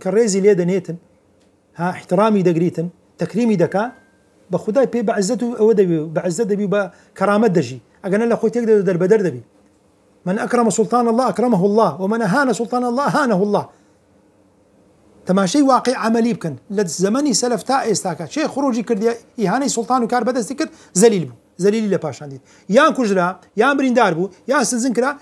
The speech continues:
یان دەربەدەر بوو. <coughs> ئەگە لە وڵاتی خۆشی ماوە، تووشی قات و قوڕی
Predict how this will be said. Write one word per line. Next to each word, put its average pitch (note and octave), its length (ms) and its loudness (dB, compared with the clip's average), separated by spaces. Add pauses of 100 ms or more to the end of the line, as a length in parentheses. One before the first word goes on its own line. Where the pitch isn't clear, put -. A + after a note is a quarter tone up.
(140)
یان G#4 180 2
دەربەدەر E3 360 0
بوو. B2+ 80 -20 (680)
<coughs> - 640 0
ئەگە A#3+ 160 2
لە B3 80 4
وڵاتی C#4+ 300 4
خۆشی A#3 280 -2
ماوە، C4 160 2 (400)
تووشی D#4+ 320 -6
قات D#4 160 -4
و - 20 -8
قوڕی E4+ 200 -6